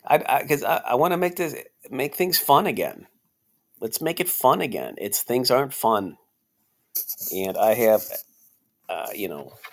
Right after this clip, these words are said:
a say in this culture as well as everyone else. All right. But, uh, that's enough. I'll get off, off my high horse now. Thanks for listening.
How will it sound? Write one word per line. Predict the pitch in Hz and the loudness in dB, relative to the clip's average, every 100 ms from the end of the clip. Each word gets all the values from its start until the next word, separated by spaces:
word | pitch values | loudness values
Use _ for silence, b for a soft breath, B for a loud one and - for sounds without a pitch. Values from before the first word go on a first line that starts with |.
| _ _ _ _ - | _ _ _ _ -6
a | |
say | - - 117 | -2 2 2
in | 113 | 2
this | 98 - | 0 0
culture | - 101 - 101 | 0 -4 -4 -8
as | 90 87 | -8 -6
well | 92 95 | -4 -2
as | 92 95 | -4 -6
everyone | 87 92 92 | -6 -8 -8
else. | 80 69 - - - _ _ _ _ _ _ _ _ _ _ | -10 -8 -4 -4 -6 _ _ _ _ _ _ _ _ _ _
All | - 80 | -18 -16
right. | 78 78 - _ _ _ _ - | -14 -14 -18 _ _ _ _ -18
But, | 82 78 _ | -18 -18 _
uh, | 82 76 | -16 -2
that's | 131 139 - | 4 4 4
enough. | 131 120 - - _ _ _ _ _ _ _ | 4 4 2 -8 _ _ _ _ _ _ _
I'll | - 113 | -4 -2
get | 120 120 | 2 2
off, | 110 - | 0 -4
off | - 104 - | -4 -4 -4
my | 104 | -8
high | 101 101 | -6 -6
horse | 98 101 92 - | -6 -4 -6 -6
now. | 90 82 78 _ _ _ _ _ _ | -10 -10 -12 _ _ _ _ _ _
Thanks | 110 110 | -2 -2
for | - | -2
listening. | 101 98 - 101 101 | 0 0 -2 -6 -8